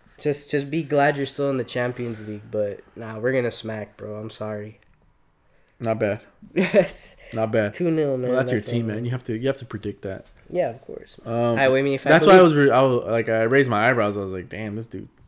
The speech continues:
Speaker 1: Nah, if, if I really believe in the quad, I gotta believe in it fully, you know?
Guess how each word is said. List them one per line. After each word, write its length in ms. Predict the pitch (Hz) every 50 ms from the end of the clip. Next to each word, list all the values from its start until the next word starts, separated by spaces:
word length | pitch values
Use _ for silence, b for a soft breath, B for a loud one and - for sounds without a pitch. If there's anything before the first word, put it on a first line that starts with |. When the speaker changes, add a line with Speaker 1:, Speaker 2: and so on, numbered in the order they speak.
| _ _
Speaker 1:
Nah, 280 | - 131 135 127 123 123
if, 140 | 123 - -
if 160 | 139 143 170
I 40 | 160
really 280 | 160 175 196 208 208 185
believe 300 | 151 147 151 147 165 160
in 80 | 165 151
the 60 | 131
quad, 320 | - - - 131 143 139
I 60 | 131 117
gotta 180 | 123 123 123
believe 300 | 117 113 113 120 120 113
in 100 | 113 117
it 120 | 110 101 -
fully, 300 | - - 123 117 113 110
you 160 | 110 110 110
know? 300 | 117 117 117 113 113